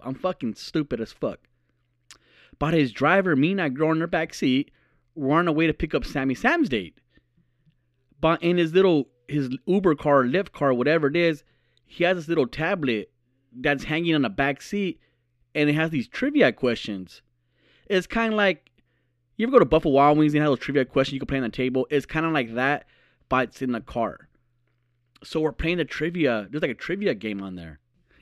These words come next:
It kinda asks us, like, random questions, like science questions, um, history questions, just whatever,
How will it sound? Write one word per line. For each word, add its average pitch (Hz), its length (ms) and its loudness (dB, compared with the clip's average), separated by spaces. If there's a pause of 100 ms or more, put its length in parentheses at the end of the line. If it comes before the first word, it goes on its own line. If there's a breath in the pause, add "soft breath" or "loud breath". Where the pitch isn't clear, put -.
(140)
It 170 140 0
kinda 247 260 0 (120)
asks 202 280 2
us, 196 180 -2
like, 160 240 2
random 147 480 0
questions, 113 760 -4
like 113 260 -4
science 117 500 -6
questions, 120 800 -4 (200)
um, 104 300 -6
history 117 520 -6
questions, 113 880 -4
just 135 320 -2
whatever, 113 640 -2